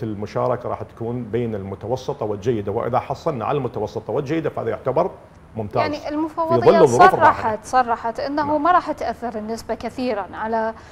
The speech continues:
Speaker 2: آه، نتائج الانتخابات، حتى لو إجا صوت واحد هو راح يكون مؤثر، لكن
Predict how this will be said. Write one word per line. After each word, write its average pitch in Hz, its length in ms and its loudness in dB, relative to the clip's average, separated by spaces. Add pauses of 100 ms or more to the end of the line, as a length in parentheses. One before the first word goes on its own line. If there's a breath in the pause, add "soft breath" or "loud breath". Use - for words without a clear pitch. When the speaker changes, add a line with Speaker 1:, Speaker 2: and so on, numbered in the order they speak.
(200 loud breath)
Speaker 2:
آه، 226 240 2
نتائج 240 560 6
الانتخابات، 220 840 -2
حتى 277 300 0
لو 254 120 2
إجا 247 300 0
صوت 320 320 4
واحد 320 380 4
هو 277 160 4
راح 254 240 2
يكون 247 260 -6
مؤثر، 214 380 -6
لكن 294 380 -4